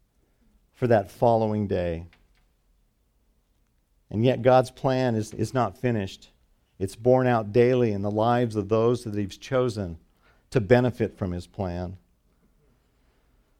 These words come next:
So, another implication for those of us in this room who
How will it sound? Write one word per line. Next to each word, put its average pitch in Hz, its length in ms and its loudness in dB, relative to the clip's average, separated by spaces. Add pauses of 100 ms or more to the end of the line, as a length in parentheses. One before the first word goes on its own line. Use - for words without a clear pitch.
(460)
So, 127 460 6 (160)
another 143 380 6
implication 131 760 0
for 127 140 0
those 120 260 4
of 120 140 -4
us 117 160 2
in 117 120 -4
this 107 200 -6
room 113 460 -2
who 101 420 -4